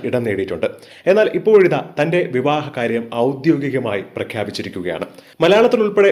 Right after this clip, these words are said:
ഒരുപാട് സിനിമകളിൽ അഭിനയിച്ചിട്ടുള്ള നടി സായി ധൻസികയാണ് വധു. പുതിയ ചിത്രമായ യോഗിദായുടെ പ്രീ റിലീസ് പരിപാടിയിൽ വെച്ചാണ്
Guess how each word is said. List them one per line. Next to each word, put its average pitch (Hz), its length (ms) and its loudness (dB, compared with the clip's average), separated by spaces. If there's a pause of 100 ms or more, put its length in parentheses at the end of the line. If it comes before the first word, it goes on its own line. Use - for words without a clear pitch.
ഒരുപാട് 190 360 4
സിനിമകളിൽ 170 420 0
അഭിനയിച്ചിട്ടുള്ള 147 540 0 (200)
നടി 135 200 0 (180)
സായി 160 340 2 (120)
ധൻസികയാണ് 131 600 -2 (160)
വധു. 95 180 -2 (340)
പുതിയ 165 280 2
ചിത്രമായ 147 400 0 (220)
യോഗിദായുടെ 151 600 2 (160)
പ്രീ 160 220 2
റിലീസ് 170 300 0
പരിപാടിയിൽ 139 440 0
വെച്ചാണ് 107 380 -2